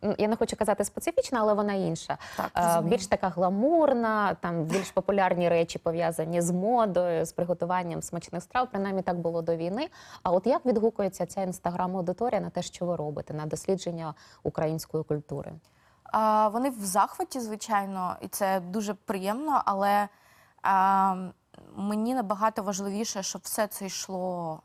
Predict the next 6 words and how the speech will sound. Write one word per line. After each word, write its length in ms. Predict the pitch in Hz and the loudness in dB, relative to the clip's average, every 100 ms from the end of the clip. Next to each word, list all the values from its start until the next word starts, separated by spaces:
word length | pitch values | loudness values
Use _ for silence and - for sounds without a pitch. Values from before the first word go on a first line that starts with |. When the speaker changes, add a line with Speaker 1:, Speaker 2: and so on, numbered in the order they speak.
| - | -12
Speaker 2:
в 120 | 175 | -6
народ, 440 | 185 175 147 - - | -2 -2 -4 -10 -14
до 120 | 175 | -8
людей. 400 | 180 175 156 147 156 _ _ _ _ _ _ _ | -6 -6 -8 -10 -14 _ _ _ _ _ _ _
Тобто, 500 | - 185 _ 175 175 170 | -10 -10 _ -4 -2 -2
щоб 220 | - 196 | -4 -8